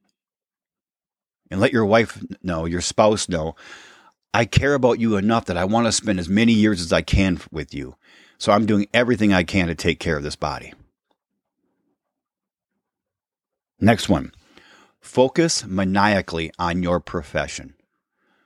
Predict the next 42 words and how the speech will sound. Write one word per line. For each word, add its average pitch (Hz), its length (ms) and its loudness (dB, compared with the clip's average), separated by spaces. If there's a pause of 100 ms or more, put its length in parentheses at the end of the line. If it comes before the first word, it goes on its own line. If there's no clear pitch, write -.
(120)
Whether 113 260 2
you 131 260 6
are 117 140 4
a 92 80 2
C 151 380 2
E 151 60 6
O 143 80 6
or 139 160 4
a 127 60 0
ditch 98 240 -4
digger, 76 380 -12 (400)
be 127 120 4
the 107 160 0
best 92 560 -2
damn 95 320 0
one 87 160 -4
you 85 120 -6
can 80 180 -12
be. 65 280 -18 (480)
Be 139 160 6
the 127 140 4
hardest 120 580 0
working 98 320 -4
person 101 400 0
in 87 140 0
your 85 180 -4
office 101 560 0 (380)
or 87 120 -2
in 87 200 0
the 76 80 -8
plant 98 580 0
or 82 100 -4
on 76 120 -4
the 76 80 -10
shop 87 400 -2
floor. 73 340 -4 (800)
Don't 110 220 2
let 98 240 2
anybody 101 560 2
ever 92 260 0
out-hustle 78 440 -6
you. 64 180 -20